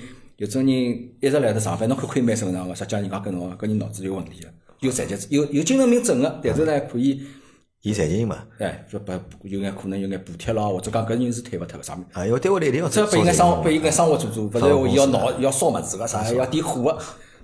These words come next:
Speaker 1: 那么搿种情况，搿种情况侪老多。
Speaker 2: 就是很，其实还是很复杂的。
Speaker 1: 啊，这情况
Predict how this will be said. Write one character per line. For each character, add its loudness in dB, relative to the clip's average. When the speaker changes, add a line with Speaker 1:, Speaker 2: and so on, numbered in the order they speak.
Speaker 1:
那 -2
么 2
搿 2
种 4
情 2
况， 0
搿 -4
种 -2
情 0
况 -6
侪 -4
老 -2
多。 -14
Speaker 2:
就 -4
是 0
很， -2
其 -2
实 2
还 2
是 -2
很 -2
复 -10
杂 -6
的。 0
Speaker 1:
啊， 2
这 -4
情 -8
况 -10